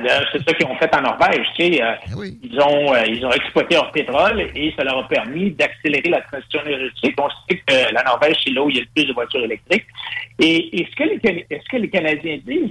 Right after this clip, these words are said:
Speaker 1: c'est que le pipeline est le moyen le plus sécuritaire pour transporter le pétrole. C'est une grosse hausse par rapport
Speaker 2: Bon.
Speaker 1: à deux mille vingt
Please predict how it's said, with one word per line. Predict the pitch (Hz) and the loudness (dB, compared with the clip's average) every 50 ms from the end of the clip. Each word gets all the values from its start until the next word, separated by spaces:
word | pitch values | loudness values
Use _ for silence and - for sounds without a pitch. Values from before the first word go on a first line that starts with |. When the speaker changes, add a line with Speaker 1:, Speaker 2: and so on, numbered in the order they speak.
| - - | -4 -6
Speaker 1:
c'est | 175 151 | -6 -4
que | - 196 | -2 0
le | 180 147 | -2 0
pipeline | - 156 151 - 254 254 | -2 -4 -4 -4 -2 0
est | 214 160 | 0 0
le | 147 143 143 - 147 | 0 0 -2 -4 -6
moyen | 160 170 208 247 233 | -4 -2 0 0 0
le | 180 156 | 0 0
plus | - 247 240 - | 0 -4 -6 -4
sécuritaire | - 202 - - 147 147 131 - 170 185 190 190 | -4 -6 -6 -4 -8 -8 -2 0 0 0 0 -2
pour | 139 - | -2 -2
transporter | 135 143 143 - - 175 - 160 | 0 0 0 2 2 2 4 4
le | 160 156 | 2 2
pétrole. | - 131 123 - 123 135 156 151 131 120 107 - _ _ _ _ _ _ - - | 0 -2 -2 2 2 4 4 4 2 0 -4 -6 _ _ _ _ _ _ -8 -6
C'est | 151 - 170 | -2 0 2
une | 175 165 | 2 4
grosse | - 156 214 294 359 - - - - | 4 4 6 4 4 2 0 2 2
hausse | 196 214 240 240 214 - - - - - | 2 2 2 -2 -4 -6 -8 -10 -4 0
par | 151 151 139 | 0 2 2
rapport | 135 131 - - 160 170 180 180 185 185 170 - 107 | 2 0 0 0 0 0 0 0 0 -2 -2 -2 0
Speaker 2:
Bon. | 95 98 | 0 2
Speaker 1:
à | 170 185 139 135 131 131 - - - - | 2 2 2 0 -2 -6 -10 -12 -4 -2
deux | 156 170 | 0 2
mille | 190 208 202 | 2 2 2
vingt | 160 151 | 2 2